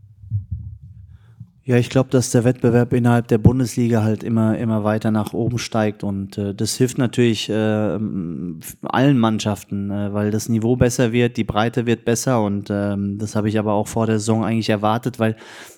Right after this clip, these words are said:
ich fand's eigentlich auch schon letztes Jahr, dass wir das ein oder andere Team hatten mit, mit Leverkusen, Freiburg und Co., ähm, die mehr Qualität hatten, als am Ende vielleicht die Punkte, äh, das dargestellt haben und deswegen habe ich schon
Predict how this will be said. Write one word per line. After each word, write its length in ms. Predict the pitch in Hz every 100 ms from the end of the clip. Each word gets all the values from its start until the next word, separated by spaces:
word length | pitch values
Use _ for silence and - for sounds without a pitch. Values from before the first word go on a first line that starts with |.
| _
ich 240 | 123 -
fand's 260 | - 123 -
eigentlich 380 | 127 127 123 113
auch 100 | 113
schon 240 | 123 117
letztes 400 | 117 123 135 -
Jahr, 220 | 123 123
dass 180 | 120 113
wir 100 | 120
das 140 | 113
ein 220 | 90 120 123
oder 160 | 117
andere 260 | 117 117 113
Team 320 | - 139 120
hatten 340 | 120 117 113
mit, 280 | 113 117 -
mit 160 | 117 110
Leverkusen, 600 | 117 120 - 123 113 110
Freiburg 640 | - 107 120 120 120 110
und 180 | 113 117
Co., 300 | 127 131 123 - - - - -
ähm, 460 | 127 117 117 113
die 300 | 120 127 123 123
mehr 300 | 120 127 131
Qualität 640 | - 123 123 131 131 131
hatten, 260 | 123 - 117
als 260 | 117 117
am 140 | 110 117
Ende 220 | 123 127
vielleicht 340 | 123 120 113
die 80 | 123
Punkte, 760 | - 139 139 131 123 - 117 107
äh, 20 |
das 220 | 120 -
dargestellt 600 | 113 120 131 - 135 127
haben 340 | 123 123 131
und 180 | 120 113
deswegen 500 | 113 110 113 120 113
habe 140 | 117 120
ich 100 | -
schon 340 | 135 143 151